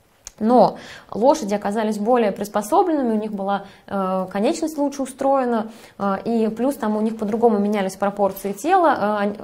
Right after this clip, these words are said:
значит, у лошадей шел, было увел-, увеличение размера, а вот этих литоптерн нет. И интересно то, что литоптерны были вытеснены своими более поздними собратьями, вот, и лошади оказались, э, успешны и, э, до сих пор у нас, значит, существуют.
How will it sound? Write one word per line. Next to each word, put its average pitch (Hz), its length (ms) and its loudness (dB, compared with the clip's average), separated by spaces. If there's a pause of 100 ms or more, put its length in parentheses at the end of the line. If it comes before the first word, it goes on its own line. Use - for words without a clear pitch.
значит, 190 300 -8
у 208 60 0
лошадей 214 380 -4
шел, 196 240 -2 (120)
было 320 300 2
увел-, - 360 -4
увеличение 233 480 -2
размера, 214 440 0
а - 20 2
вот 180 160 -4
этих 214 240 -8
литоптерн 220 580 -2
нет. 185 200 -4 (500)
И 226 120 0
интересно 254 480 -2
то, 240 120 -2
что 240 340 -2 (300)
литоптерны 226 720 0
были 247 360 -2
вытеснены 214 640 -6
своими 220 320 -4
более 226 400 -2
поздними 214 640 -4
собратьями, 240 800 -4 (260)
вот, 202 360 -2
и - 20 -6
лошади 233 320 0
оказались, 202 560 -4
э, 196 180 -6
успешны 254 580 -4
и, 233 240 -4
э, 208 200 -8
до 175 100 -10
сих - 160 -14
пор 240 220 0
у - 80 -6
нас, 202 340 -6
значит, 190 300 -10
существуют. - 520 -14